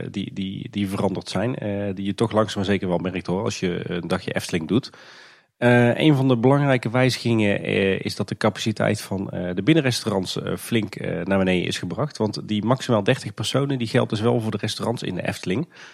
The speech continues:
Eh, de hele wereld van de Efteling zelfs. Dus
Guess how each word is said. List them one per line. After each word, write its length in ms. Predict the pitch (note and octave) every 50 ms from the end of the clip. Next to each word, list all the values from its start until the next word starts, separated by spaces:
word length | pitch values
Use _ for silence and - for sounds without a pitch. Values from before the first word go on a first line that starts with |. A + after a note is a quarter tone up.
| - _ _ _
Eh, 280 | - F2 F2 E2+ F2
de 80 | F2+ F#2
hele 180 | F#2 F#2 F2
wereld 280 | E2+ F2 G#2 G#2+ - -
van 120 | - F2
de 60 | F2 -
Efteling 320 | - - - F#2 E2+ D#2
zelfs. 360 | D#2 E2+ E2+ - D#3 - - - - - - - - _ _ _
Dus 220 | - G2+ - -